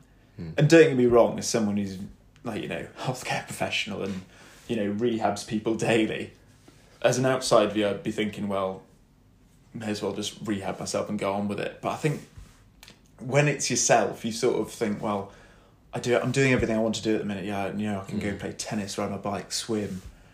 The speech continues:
Speaker 2: Uh, don't get me wrong, I'm not running marathons or anything like
Speaker 1: Yeah.
Speaker 2: that." But
Speaker 1: Yeah,
Speaker 2: there's
Speaker 1: not, not like me, yeah.
Speaker 2: Yeah, I know. <laughs> We can't all be Mister Howie over here.
Speaker 1: <laughs>
Speaker 2: But, um, no, there's no, there's no massive desire to go and get back into running, 'cause the problem is
Speaker 1: Mm.
Speaker 2: as well,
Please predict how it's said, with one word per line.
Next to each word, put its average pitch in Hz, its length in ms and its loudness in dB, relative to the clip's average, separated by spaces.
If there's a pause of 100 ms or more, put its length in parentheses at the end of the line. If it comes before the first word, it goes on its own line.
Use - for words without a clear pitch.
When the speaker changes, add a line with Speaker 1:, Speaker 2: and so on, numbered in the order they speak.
(360)
Speaker 2:
Uh, 110 60 -6
don't 101 140 -4
get 107 120 0
me 98 80 -4
wrong, 98 160 -4
I'm 98 40 -4
not 104 200 -6
running 95 340 -6
marathons 95 560 -10
or 110 40 -8
anything - 280 -10
like - 120 -12
Speaker 1:
Yeah. 92 100 -8
Speaker 2:
that." - 260 -12
But 98 160 0
Speaker 1:
Yeah, 98 160 4
Speaker 2:
there's 90 140 2
Speaker 1:
not, 92 240 -6
not 92 180 -8
like 95 140 -10
me, 95 200 -12
yeah. 92 160 -10 (100)
Speaker 2:
Yeah, 107 340 -6
I 98 40 -10
know. 92 220 -10
<laughs> - 720 -14
We 139 80 2
can't 156 320 10
all 151 220 12
be 139 140 8
Mister 131 260 10
Howie 139 260 10
over 127 220 10
here. 120 260 6
Speaker 1:
<laughs> - 520 2
Speaker 2:
But, 175 180 12
um, 151 540 6 (300)
no, 151 200 8
there's 151 220 4
no, 180 360 8 (360)
there's 151 140 4
no 170 140 8 (140)
massive 151 540 6
desire 117 440 4
to 117 120 -6
go 113 180 2
and 104 560 -4
get - 200 -4
back - 200 -8
into 110 180 -6
running, 104 240 -6
'cause 117 120 -8
the - 40 -10
problem 156 300 0
is 120 100 0
Speaker 1:
Mm. 113 40 -4
Speaker 2:
as 98 120 -4
well, 107 360 2